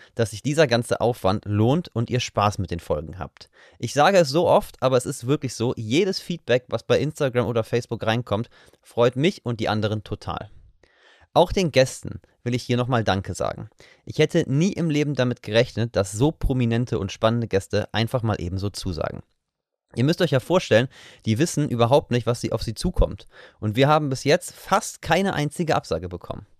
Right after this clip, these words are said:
Das ist ja schon irgendwie irre. Ich habe das ja selber irgendwie auch nie gelernt und darf plötzlich mit beispielsweise Peter Brinks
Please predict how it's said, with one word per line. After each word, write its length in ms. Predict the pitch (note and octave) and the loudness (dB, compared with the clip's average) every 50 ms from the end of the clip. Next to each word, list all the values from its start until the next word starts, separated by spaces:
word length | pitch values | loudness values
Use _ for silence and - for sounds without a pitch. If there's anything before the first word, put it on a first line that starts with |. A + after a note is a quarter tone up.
| _ _ - - _ _ | _ _ -20 -20 _ _
Das 200 | - A2 - - | -2 -2 -2 -2
ist 120 | C#3+ - | -4 -4
ja 60 | C3+ | -2
schon 160 | - - C#3 G2+ | -2 -2 -2 -2
irgendwie 300 | G#2+ G2+ G#2+ A#2+ C#3+ - | -2 -2 -2 -4 -4 -2
irre. 280 | - A2 - - - - - _ _ _ _ _ _ _ _ _ _ _ _ _ _ _ _ _ | -4 -4 -6 -6 -12 -14 -20 _ _ _ _ _ _ _ _ _ _ _ _ _ _ _ _ _
Ich 160 | - A#2+ - E3 | -14 -4 0 2
habe 160 | F#3+ F#3 F#3 | 2 4 4
das 120 | E3 C#3 - | 2 4 2
ja 80 | C3 | 2
selber 280 | A#2+ D3+ D#3+ D3 C#3 - | 6 6 6 8 6 4
irgendwie 300 | C3 C3 C3+ B2+ C3 G#2 | 4 2 0 2 2 2
auch 80 | A2 | 2
nie 160 | A#2+ C3+ C3+ A2 | 2 2 2 2
gelernt 480 | A2+ G#2+ A2 A2 F2+ D#2+ F2 - - | 2 2 4 2 2 0 -4 -8 -8
und 140 | - A2+ F#2+ | -8 -2 0
darf 200 | A2 A#2+ C3 - | 0 0 0 0
plötzlich 420 | - C#3 C#3 - - - D3+ C#3+ | -2 -2 -2 -2 -4 -8 -6 -4
mit 140 | - B2 G#2 | -4 -6 -4
beispielsweise 680 | - F#2 A2+ - - - F#2+ - - G#2+ G#2 G2+ G#2 | -2 -2 -2 -2 -4 -12 -10 -2 2 2 2 2 0
Peter 320 | G#2 - - G2 - F#2+ F2+ | -6 -4 -4 -2 0 -2 -2
Brinks 340 | E2 A2+ C#3 D3+ E3 - | 0 0 0 0 -2 -6